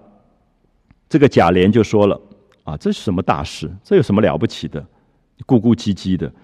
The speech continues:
他说：“你放心走吧，我明天就做媒，我来做媒。”啊，贾琏说：“我来做媒，我打发两个有体面的人。”那一面说一面带着定礼去，就说是我的主意，就是我做主的，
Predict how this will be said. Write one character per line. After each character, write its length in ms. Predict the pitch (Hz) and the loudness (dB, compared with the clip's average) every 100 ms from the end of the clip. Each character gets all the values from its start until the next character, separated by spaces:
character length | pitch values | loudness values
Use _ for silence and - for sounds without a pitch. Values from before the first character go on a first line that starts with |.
| _ | _
他 100 | - | -2
说 80 | 175 | 0
：“你 100 | 131 | 0
放 180 | 104 165 | 0 0
心 180 | 147 160 | 0 0
走 200 | 98 65 | 0 -2
吧， 200 | 78 - _ _ _ | -6 -10 _ _ _
我 100 | 110 | 2
明 220 | 113 143 | 4 4
天 280 | 165 156 160 - | 4 2 0 -2
就 160 | 151 139 | -2 0
做 240 | - 160 | 4 4
媒， 320 | 107 87 107 - _ | 4 2 -2 -6 _
我 160 | - 95 | -2 2
来 120 | 101 | 2
做 200 | 170 185 | 4 2
媒。” 260 | 98 65 71 _ - | 2 -2 -10 _ -16
啊， 100 | 80 | -6
贾 200 | - 87 | -2 0
琏 160 | 95 | 0
说 140 | 117 127 | 0 -2
：“我 140 | 85 | -2
来 120 | 87 107 | -2 -2
做 200 | 151 104 | 0 0
媒， 180 | 85 | 0
我 140 | 85 123 | -2 -2
打 180 | 104 90 | -2 -2
发 160 | 131 | 0
两 160 | 127 90 | 0 2
个 80 | 95 | 0
有 160 | 95 | 0
体 260 | - - 117 | -2 -6 -4
面 200 | 98 107 | 0 0
的 100 | 76 | -2
人。” 180 | 69 64 - _ _ _ _ _ _ | -8 -12 -18 _ _ _ _ _ _
那 160 | - 101 | -4 -2
一 140 | 117 | 2
面 160 | 117 117 | 4 4
说 220 | - 113 | 4 2
一 60 | 107 | 4
面 180 | 110 101 | 2 2
带 180 | 127 | 0
着 100 | 101 101 | 0 0
定 260 | - 135 | 2 2
礼 120 | 82 | 2
去， 340 | 71 - 123 - _ _ _ | -4 -6 -6 -6 _ _ _
就 100 | - | -2
说 220 | 151 156 151 | 2 2 0
是 80 | |
我 240 | 135 92 76 | 0 -2 0
的 100 | 160 | -2
主 200 | - 85 | -2 -6
意， 120 | 85 _ _ _ _ | -6 _ _ _ _
就 120 | - 110 | -2 -2
是 80 | - | 0
我 160 | 101 | -2
做 200 | 95 196 | 2 2
主 240 | 135 - 69 | 2 -4 -12
的， 160 | 76 | -12